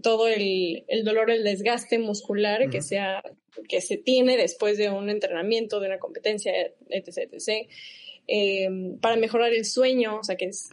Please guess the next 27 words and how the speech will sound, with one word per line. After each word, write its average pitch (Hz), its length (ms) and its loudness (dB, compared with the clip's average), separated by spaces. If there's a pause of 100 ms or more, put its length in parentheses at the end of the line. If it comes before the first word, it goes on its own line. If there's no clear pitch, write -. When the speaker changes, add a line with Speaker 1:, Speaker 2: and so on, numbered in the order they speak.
(160)
Speaker 1:
vital, 233 540 0
obviamente 240 340 4
para 190 240 -2
todos, 208 300 0
pero 202 220 -6
para 196 160 -2
los 196 160 -6
atletas 208 400 -4
igual 196 200 0
se 196 120 -2
ha 202 80 0
visto 196 260 -4
que 202 80 -4
el 185 80 -2
sueño 190 300 -2
es 196 240 -4
algo 190 580 -2 (180)
muy 226 720 2
importante 208 840 0
de 240 140 4
tener 196 480 -2
estos 190 360 -4
hábitos 190 440 -2
de 170 80 -4
higiene 190 320 -4
del 180 120 0
sueño. 196 360 -2